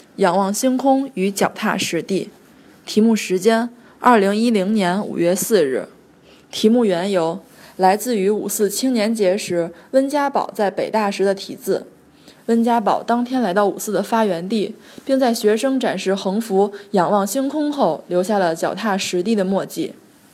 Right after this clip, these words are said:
另外，二零零七年江苏卷“怀想天空”，二零零九年云南卷“云南看云”，其实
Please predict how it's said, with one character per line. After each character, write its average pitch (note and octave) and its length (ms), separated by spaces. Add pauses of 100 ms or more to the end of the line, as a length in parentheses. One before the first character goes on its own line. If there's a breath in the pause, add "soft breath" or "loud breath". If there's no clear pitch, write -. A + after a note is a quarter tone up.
(560 loud breath)
另 F#3 180
外， E3+ 240 (360 loud breath)
二 B3+ 140
零 A#3+ 140
零 B3 180
七 C#4 260
年 G3+ 220
江 C4 220
苏 C4+ 240
卷 F#3+ 180 (380 loud breath)
“怀 G3+ 220
想 G3+ 240
天 A#3+ 200
空”， B3+ 380 (240 loud breath)
二 A3 180
零 G#3+ 160
零 A#3 200
九 D#3+ 180
年 F3 260
云 F#3 200
南 F3 200
卷 E3+ 240 (360 loud breath)
“云 G3+ 180
南 A#3 180
看 A3+ 320
云”， F3+ 300 (240 loud breath)
其 G3+ 300
实 F3+ 340